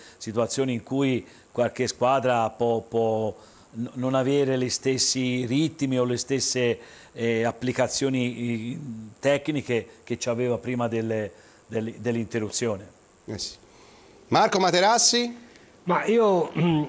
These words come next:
Speaker 3: ho una mia teoria e qui la dico, come dissi che la partita della svolta per lo Spezia fu quella vittoria a Pescara, stiamo attenti al Trapani. Trapani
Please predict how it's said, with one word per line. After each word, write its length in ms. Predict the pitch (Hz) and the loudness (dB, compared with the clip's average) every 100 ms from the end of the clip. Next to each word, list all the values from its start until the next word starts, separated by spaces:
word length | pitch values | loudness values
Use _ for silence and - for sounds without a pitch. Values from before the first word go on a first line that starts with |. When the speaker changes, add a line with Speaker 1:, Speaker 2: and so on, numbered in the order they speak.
| - | -4
Speaker 3:
ho 240 | - 165 160 | 2 4 4
una 180 | 160 160 | 4 4
mia 560 | 175 170 165 160 143 120 | 4 4 4 4 2 2
teoria 580 | 151 151 127 117 104 - - | 4 4 4 2 -2 -8 -2
e 200 | 151 147 | 0 2
qui 160 | 202 | 2
la 100 | 185 | 2
dico, 320 | 151 139 123 113 | 4 2 0 -2
come 300 | 175 180 170 | 2 2 2
dissi 500 | 214 208 - 185 165 | 2 0 0 0 2
che 160 | 160 | 2
la 140 | 170 143 | 2 4
partita 380 | 170 208 190 | 2 2 2
della 240 | 175 170 151 | 4 4 4
svolta 720 | 139 190 185 - 160 147 135 - - - - - - - - | 4 4 4 2 2 2 0 -6 -20 -20 -20 -20 -20 -14 -2
per 160 | 151 | 2
lo 120 | 165 | 4
Spezia 460 | - - 190 185 165 | 2 2 2 4 0
fu 140 | - 143 | 2 2
quella 180 | 151 | 4
vittoria 560 | 147 147 175 165 147 135 | 4 2 4 4 4 2
a 80 | 131 | 0
Pescara, 840 | - 135 - 135 110 107 139 - - - - - - - - - | 0 -2 0 0 0 2 0 -2 -14 -20 -20 -20 -20 -20 -20 -20
stiamo 320 | - 196 202 | -2 2 4
attenti 600 | 202 202 202 170 - 160 | 2 2 2 2 2 2
al 200 | 147 131 | 4 2
Trapani. 540 | - 143 113 113 101 92 - - - - - - | 2 2 2 0 -4 -8 -14 -20 -20 -14 -14 -8
Trapani 680 | - 226 214 185 160 143 | 0 2 4 4 4 0